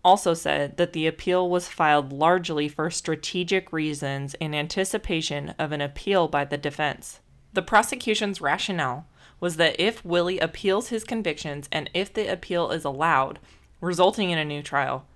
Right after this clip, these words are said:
the prosecution will want to hold that the new trial on the original twenty-six charges of first-degree murder. But the Crown would be precluded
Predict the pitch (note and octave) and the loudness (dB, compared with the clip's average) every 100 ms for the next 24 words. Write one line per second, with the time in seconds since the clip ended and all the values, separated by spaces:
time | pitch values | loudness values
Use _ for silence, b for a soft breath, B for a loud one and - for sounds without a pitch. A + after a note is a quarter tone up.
0 | _ F3+ E3 F3+ G#3 G#3+ G#3 F3+ E3 D3+ | _ -8 -4 -2 -2 -2 -6 -6 -6 -6
1 | D3+ D3+ F3+ G3+ F3+ D3+ C#3+ - B B | -2 0 0 -2 -2 0 0 -6 B B
2 | D#3+ D#3+ E3+ F#3+ G3 D3 D3 D3 - D#3+ | -6 -2 -2 -2 0 2 4 2 2 0
3 | E3 E3 D3 D#3+ F3+ F3+ F3 - D#3 F#3 | 2 0 -2 -2 -2 -2 -2 -4 -4 -4
4 | - G#3 - - A#3 G#3+ D#3 C3+ C#3+ D3+ | -4 -6 -6 -4 0 0 0 -2 -2 -4
5 | C3+ D#3 E3 - D#3 D3 C#3+ C#3 - - | -2 -4 -4 -4 -6 -6 -4 -4 -4 -10
6 | _ _ _ _ _ _ _ F3+ F3+ E3+ | _ _ _ _ _ _ _ -2 0 2
7 | F3+ F#3+ G3+ F#3+ G3 F#3+ - - - F#3+ | 2 2 0 0 2 2 -2 -14 -6 -6
8 | - D#3+ D3 C#3+ | -2 -2 0 -2